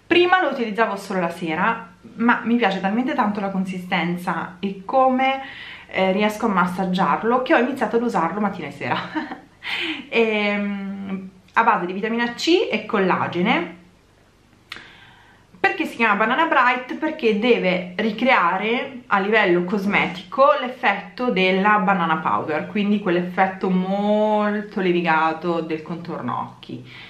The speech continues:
Quello che mi piace, a prescindere da quello che promette, è la texture. Allora, poi vi faccio vedere da vicino. La texture è una via di mezzo fra,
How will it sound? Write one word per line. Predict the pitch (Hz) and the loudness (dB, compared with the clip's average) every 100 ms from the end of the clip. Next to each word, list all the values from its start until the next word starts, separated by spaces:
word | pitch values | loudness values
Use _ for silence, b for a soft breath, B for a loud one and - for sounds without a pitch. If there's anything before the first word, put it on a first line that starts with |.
| B B B | B B B
Quello | - 330 359 | 4 4 6
che | 240 | 2
mi | 220 | 2
piace, | 214 214 - - 262 | 4 4 2 -2 -4
a | 247 196 | -2 -4
prescindere | 180 190 220 220 220 | -4 -4 -2 0 2
da | 185 | 2
quello | 185 185 | 2 0
che | 180 | -2
promette, | 180 180 170 175 180 - 208 208 214 | -4 -4 -2 -2 -4 -4 0 0 0
è | 170 170 165 | 0 0 0
la | 175 147 - | 0 0 -2
texture. | - - - - 165 - - B B B B - | -10 -10 -16 -10 -10 -10 -16 B B B B -6
Allora, | 170 160 156 | -4 0 0
poi | 196 185 180 | 2 2 2
vi | 180 | -2
faccio | 180 185 220 | -4 -4 -2
vedere | 196 180 | 0 0
da | 165 | 0
vicino. | 160 160 - 131 - | -2 -4 -6 -6 -6
La | 196 | -2
texture | 202 247 - 359 240 | 0 0 0 2 2
è | |
una | 165 175 | 2 0
via | 180 | 0
di | 202 | 2
mezzo | 220 233 226 - 294 | 2 2 0 -2 -8
fra, | - 180 156 - - | -2 0 0 -2 -8